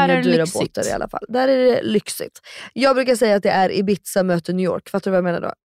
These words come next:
Speaker 2: Det är verkligen så här Ibiza-inredning och Ibiza-vibe.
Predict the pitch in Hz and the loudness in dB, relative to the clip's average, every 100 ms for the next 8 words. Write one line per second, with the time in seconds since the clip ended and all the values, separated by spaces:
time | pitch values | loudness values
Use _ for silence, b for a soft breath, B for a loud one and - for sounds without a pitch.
0 | _ 208 226 208 214 208 180 - 196 214 | _ -2 2 2 0 -2 -2 -2 -4 -2
1 | - - 196 - 202 208 233 208 170 165 | -6 -4 -4 0 0 2 2 0 2 0
2 | 165 - 180 185 - - 160 - _ _ | -2 -4 -6 -6 -6 -2 -2 -2 _ _
3 | - 180 180 202 - 196 220 | -14 -10 -2 0 0 0 -2